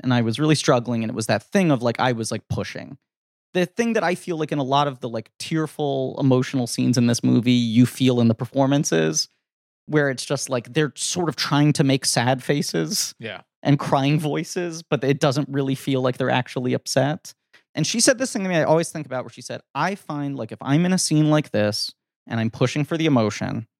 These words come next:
Speaker 1: and I can feel myself struggling, it's because I'm not getting specific enough." You have to think of, like, what the specific thing is rather than just the general idea of being sad.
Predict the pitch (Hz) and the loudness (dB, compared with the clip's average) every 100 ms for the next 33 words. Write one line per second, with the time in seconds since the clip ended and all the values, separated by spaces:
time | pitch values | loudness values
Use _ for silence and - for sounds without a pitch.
0 | _ - 120 117 120 143 147 156 - 139 | _ -2 0 0 0 4 4 4 0 -4
1 | - 101 104 92 98 - 113 117 127 117 | -6 -6 -6 -8 -10 -10 -10 -6 -2 2
2 | 113 110 107 107 104 - - 104 - - | 4 2 2 0 -2 -4 -6 -6 -10 -10
3 | - - - _ _ _ _ _ _ _ | -10 -12 -16 _ _ _ _ _ _ _
4 | _ _ - 110 110 - - - 139 120 | _ _ -12 -4 -2 0 -2 -2 -2 -2
5 | 113 110 107 - - 110 - 170 190 - | -2 -2 -4 -4 -6 -2 0 0 -2 0
6 | 151 143 123 127 127 123 113 113 107 - | 2 2 2 2 2 -2 -4 -4 -4 -6
7 | 98 143 131 127 117 110 107 104 98 104 | -2 2 2 4 2 0 -2 -6 -6 -8
8 | 98 - 90 82 - | -8 -6 -8 -8 -16